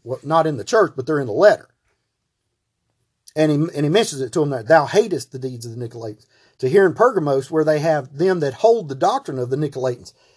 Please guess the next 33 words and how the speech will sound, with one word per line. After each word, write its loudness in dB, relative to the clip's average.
They've 6
actually 4
come 0
and -2
become -4
part 4
of 2
the -10
congregation -6
in -10
this -10
church -2
and 4
are 4
actually, 0
uh, 2
practicing -2
this 0
Nicolaitanism -2
movement. -4
A-, -2
and -2
the -2
mov-, 0
mo-, -6
basically 2
the -6
movement -2
had -8
grown 0
and -10
gotten 0
stronger. -6